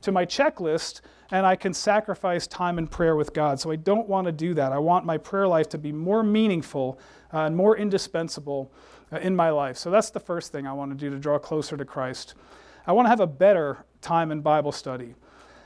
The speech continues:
Notice I didn't say more time in Bible study because, uh, I read the Bible a lot. Um, most of you do too.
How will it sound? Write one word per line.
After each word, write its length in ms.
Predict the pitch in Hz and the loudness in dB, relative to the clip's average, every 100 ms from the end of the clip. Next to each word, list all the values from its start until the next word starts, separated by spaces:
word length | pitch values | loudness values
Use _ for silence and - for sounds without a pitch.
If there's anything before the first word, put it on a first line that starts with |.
| _ _ _ - | _ _ _ 0
Notice 320 | 180 254 254 | 4 4 2
I 60 | 233 | -2
didn't 180 | 233 | -2
say 240 | 208 220 214 | -2 0 0
more 400 | 196 214 214 214 | 0 4 6 4
time 400 | 214 165 135 127 | 2 -2 -2 -6
in 160 | 160 | -2
Bible 300 | 151 147 139 | 2 2 2
study 420 | 135 - 123 123 127 | -6 -8 -8 -10 -10
because, 720 | 160 160 185 175 170 165 - _ | -10 -2 2 2 0 -4 -12 _
uh, 220 | 151 156 151 - _ - | -8 -6 -8 -14 _ -2
I 100 | 240 | 2
read 180 | 302 | 2
the 60 | 269 | 4
Bible 360 | 208 208 202 190 | 4 6 4 4
a 60 | |
lot. 420 | 165 185 220 - | 4 4 2 -4
Um, 420 | 170 170 170 170 151 | -4 0 0 -4 -2
most 260 | 180 190 214 | 0 0 0
of 100 | 202 | -2
you 120 | 214 | -2
do 180 | 208 214 | 0 -2
too. 400 | - 160 165 | -2 -2 -2